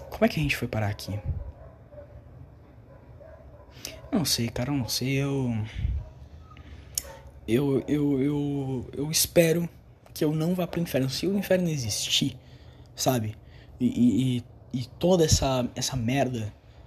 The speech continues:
é, de, de punição eterna, essa porra, ou, eu, eu, eu es-, vai, deixa eu mudar, eu espero ir pro céu. Porque se for pra dividir inferno com esse tipo de pessoa, cara, eu não quero, velho, eu, eu realmente não quero. Ou não,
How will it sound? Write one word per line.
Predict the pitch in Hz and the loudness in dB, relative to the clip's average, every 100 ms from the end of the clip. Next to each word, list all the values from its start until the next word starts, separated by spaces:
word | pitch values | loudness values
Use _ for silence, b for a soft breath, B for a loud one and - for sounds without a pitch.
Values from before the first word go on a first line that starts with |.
| b - - - - | b -20 -20 -20 -6
é, | 123 113 | 0 0
de, | 117 120 120 | 0 -2 -2
de | 120 123 | -2 -4
punição | - 139 127 - 139 | 0 0 2 0 0
eterna, | 117 - 127 139 127 113 113 | -2 0 6 6 6 0 -2
essa | - 120 | -2 -4
porra, | - 135 139 117 104 113 | -2 2 2 2 -2 -2
ou, | 117 123 127 - | -2 0 0 4
eu, | 180 | 4
eu, | 170 220 | 6 8
eu | 202 233 | 8 6
es-, | - - | 4 2
vai, | 160 131 | 4 4
deixa | 139 165 - | 4 0 0
eu | 180 | -2
mudar, | 127 127 | -2 -2
eu | |
espero | - 220 220 | 2 4 4
ir | |
pro | - 202 | 2 0
céu. | - - 110 90 B B B B B | 2 2 2 -2 B B B B B
Porque | - 190 | 0 2
se | - | 4
for | - 269 | 6 6
pra | 285 196 | 8 6
dividir | 175 190 165 151 208 | 8 6 4 4 8
inferno | 226 - - 143 139 135 | 8 6 6 6 6 0
com | 127 143 | -2 -4
esse | 185 175 | -4 -6
tipo | - 139 | -10 -12
de | |
pessoa, | - 113 127 | -8 -4 -4
cara, | - 123 | 0 0
eu | 120 | 2
não | 139 | -2
quero, | - 92 90 | -4 -8 -6
velho, | 101 101 131 | -6 -6 -6
eu, | |
eu | 135 107 | -4 -2
realmente | 117 123 143 | -2 -4 -6
não | 143 | -8
quero. | - 131 B B 302 | -10 -12 B B 10
Ou | 370 | 12
não, | 269 285 233 | 12 12 10